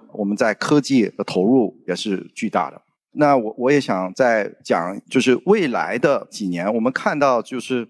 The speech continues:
功能机到智能机的一个变化当中，其实这个市场的变化当中，就是说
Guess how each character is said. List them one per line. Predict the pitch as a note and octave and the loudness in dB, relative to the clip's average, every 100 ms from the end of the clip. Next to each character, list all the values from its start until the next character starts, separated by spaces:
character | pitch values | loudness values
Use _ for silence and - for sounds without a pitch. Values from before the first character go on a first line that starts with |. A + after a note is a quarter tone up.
| _ | _
功 | - F#3 D#3 | 0 2 4
能 | D3 | 2
机 | D3+ D#3+ | 0 -2
到 | D#3+ D3 | 0 0
智 | - E3 | -2 -2
能 | A#2+ B2 | 0 0
机 | B2 C3+ C3+ C3+ - | 2 2 4 2 2
的 | C3+ | 2
一 | |
个 | B2+ C3 | 2 2
变 | D#3 B2+ | 2 2
化 | B2+ | 0
当 | A2 B2+ C3 | 2 0 2
中， | C3+ C3 | 2 0
其 | C3 A#2+ | 0 -4
实 | - A2+ A#2+ - _ - | -2 0 0 -4 _ -6
这 | - C3+ | 0 2
个 | |
市 | C3 - | 2 2
场 | F#3 A#2+ | 2 2
的 | G#2 | -2
变 | - E3+ C3 | 2 2 2
化 | D#3+ B2+ | 0 0
当 | C#3 C#3 | 0 -2
中， | C#3 | -2
就 | C3+ | -4
是 | C3 A#2+ | -4 -2
说 | B2 B2 | 2 2